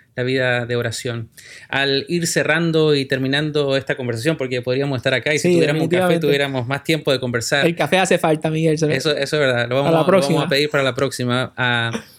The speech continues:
Speaker 1: eh, ¿qué le diría a todos los que están, eh, escuchando este podcast, eh, a todos los que están viendo este podcast a través del canal de YouTube, que hoy día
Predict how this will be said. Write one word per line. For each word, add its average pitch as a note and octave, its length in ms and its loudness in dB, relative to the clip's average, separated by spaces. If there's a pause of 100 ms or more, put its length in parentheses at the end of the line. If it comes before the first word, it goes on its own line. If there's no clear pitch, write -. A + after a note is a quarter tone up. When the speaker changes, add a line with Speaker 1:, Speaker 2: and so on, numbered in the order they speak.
(440)
Speaker 1:
eh, B2 540 0
¿qué - 80 -2
le G#3+ 120 2
diría F#3 380 2
a C3+ 140 -4
todos E3+ 160 2
los D#3+ 100 2
que D3 80 -6
están, C#3+ 640 -2
eh, A2+ 480 -2
escuchando D#3 540 -2
este A#2 220 -4
podcast, A2 560 -4
eh, A#2 120 -2
a A2 120 -6
todos C#3 160 -4
los B2+ 80 -4
que A#2 80 -10
están B2 180 -6
viendo C3+ 260 -2
este B2 140 -8
podcast A#2 400 -6
a B2+ 60 -6
través B2 260 0
del A#2 220 -2
canal B2 260 -2
de A2+ 240 -2
YouTube, A2+ 460 -4
que A#2 240 -2 (320)
hoy C3+ 100 0
día D#3 560 0